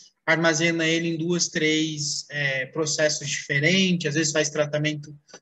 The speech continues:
dele diferente, com cera de abelha, é, ozônio e só na geladeira, como testemunho. Então, é mais nessa linha de, de, de pesquisa, né? E isso é aberto ao aluno. Então,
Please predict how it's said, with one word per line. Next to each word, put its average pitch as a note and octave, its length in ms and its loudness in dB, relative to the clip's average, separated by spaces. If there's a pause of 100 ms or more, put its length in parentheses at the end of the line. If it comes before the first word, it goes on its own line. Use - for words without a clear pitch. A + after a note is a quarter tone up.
(100)
dele D3 240 4
diferente, D#3+ 800 2
com C#3 320 -4
cera D3 340 0
de B2+ 80 -6
abelha, C#3+ 880 4 (480)
é, B2 360 2
ozônio F3 840 4
e E3+ 280 0
só E3+ 240 0
na E3+ 120 -4
geladeira, C#3+ 640 -2
como C#3+ 180 -6
testemunho. C3+ 800 -6 (460)
Então, F3+ 160 4
é F#3+ 60 6
mais F#3+ 540 4
nessa G3+ 440 2
linha F#3+ 400 0
de, G3 360 0
de, D#3+ 460 -8 (580)
de D#3 120 -10
pesquisa, D3 640 -2
né? C3 200 -6 (400)
E F#3 160 6
isso B3+ 220 2
é A3+ 40 6
aberto G3 480 4
ao G3+ 200 4
aluno. F3+ 640 2 (340)
Então, E3 600 -2